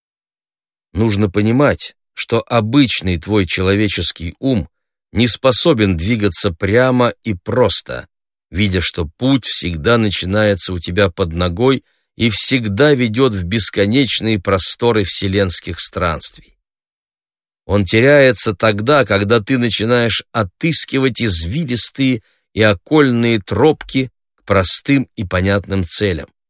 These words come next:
Ты сам уходишь на эти запутанные дороги и обычно, заблудившись в поворотах мира, начинаешь испытывать страхи. Эти страхи — показатель потери пути.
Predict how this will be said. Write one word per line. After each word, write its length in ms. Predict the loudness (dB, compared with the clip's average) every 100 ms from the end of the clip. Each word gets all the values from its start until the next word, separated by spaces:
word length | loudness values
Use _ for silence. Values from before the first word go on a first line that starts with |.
| _ _ _ _ _ _ _ _ _ _ -4
Ты 120 | 0
сам 380 | 4 4 2 0
уходишь 540 | -6 -4 -2 0 -2
на 60 | -2
эти 140 | -2
запутанные 720 | 0 0 0 -2 -4 -2 0 0
дороги 520 | 2 2 0 -2 -12 _ _ _
и 80 | 0
обычно, 540 | 0 4 2 2 0 2
заблудившись 960 | 2 2 2 0 2 0 0 -2 -2
в 160 | -2 -2
поворотах 580 | 2 4 4 2 -2 0
мира, 420 | 2 4 2 0 _ _ _
начинаешь 720 | 0 0 2 2 2 2 2 0
испытывать 540 | -2 -2 -4 -2 0
страхи. 580 | 0 0 2 0 -2 -14 _ _ _ _ _ _ -8
Эти 200 | -6 -2
страхи — 640 | -2 0 2 0 -2 -12 _ _ _ _ _ _ _ _
показатель 680 | -8 -2 0 2 0 0 -6
потери 600 | -2 -2 -2 -2 -2 -2
пути. 480 | -6 -12 -14 -14 -14